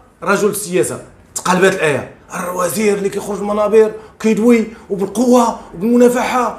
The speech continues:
وبالكلام كتير وبكذا وبكذا، وحنا كتلقانا كنستعملوا الحكمة. إيوا لا سيدي، <laughs> أنا الأوان كيف ما حنا قدمنا المساعدة القضائية لسنوات طويلة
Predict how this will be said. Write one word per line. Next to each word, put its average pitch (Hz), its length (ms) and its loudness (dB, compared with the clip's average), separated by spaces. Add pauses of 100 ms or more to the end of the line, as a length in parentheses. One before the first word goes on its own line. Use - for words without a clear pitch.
(160)
وبالكلام 247 420 2
كتير 262 420 2
وبكذا 254 440 2
وبكذا، 285 500 2 (460)
وحنا 190 420 -8
كتلقانا 208 420 -2
كنستعملوا 190 440 -2
الحكمة. 135 340 -6 (200)
إيوا 156 220 4
لا 202 220 4
سيدي، - 180 -6 (500)
<laughs> - 320 -18
أنا 208 300 4
الأوان 180 480 2 (340)
كيف 151 180 -6
ما 202 340 2 (260)
حنا 185 300 -6
قدمنا 208 540 2
المساعدة 196 440 2
القضائية 202 460 -2
لسنوات 240 960 4
طويلة 233 600 2